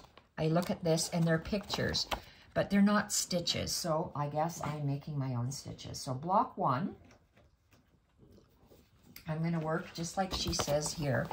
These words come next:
block one, and I'm going to, I did that, that bird with the two wings,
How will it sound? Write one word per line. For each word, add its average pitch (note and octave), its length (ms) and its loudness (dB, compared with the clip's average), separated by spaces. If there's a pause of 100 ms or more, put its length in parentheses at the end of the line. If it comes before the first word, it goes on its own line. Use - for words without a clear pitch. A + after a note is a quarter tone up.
(360)
block C#3+ 400 2
one, C#3+ 400 2 (340)
and C#3+ 320 2
I'm D3 240 0
going D#3 400 2
to, C#3+ 480 0 (260)
I - 140 -2
did C#3+ 260 2
that, C#3+ 340 2 (120)
that D#3 360 2
bird D#3+ 540 4
with C#3+ 160 -2
the C3+ 80 -6
two D3 640 0 (1500)
wings, D3+ 720 -2